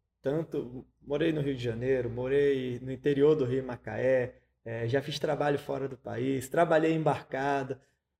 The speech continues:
e, só que chegou um momento em que o meu trabalho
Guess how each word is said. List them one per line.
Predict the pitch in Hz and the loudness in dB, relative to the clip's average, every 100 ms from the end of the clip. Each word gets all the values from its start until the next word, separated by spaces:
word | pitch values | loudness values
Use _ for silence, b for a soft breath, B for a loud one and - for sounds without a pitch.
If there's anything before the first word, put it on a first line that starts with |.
| _ _ | _ _
e, | - 135 147 - | -2 0 0 -4
só | - 160 | -2 -2
que | 165 170 | 0 -4
chegou | - - 180 156 180 196 | -4 4 4 4 2 2
um | |
momento | 196 180 147 151 190 190 - - _ _ | 2 0 2 2 2 0 -6 -16 _ _
em | 147 151 151 - _ _ | -8 -6 -6 -10 _ _
que | 156 180 202 196 _ _ _ _ | -8 -6 -6 -10 _ _ _ _
o | 139 139 | -4 -4
meu | 135 151 220 | 0 2 4
trabalho | 226 202 156 139 143 147 143 | 2 0 0 0 2 2 0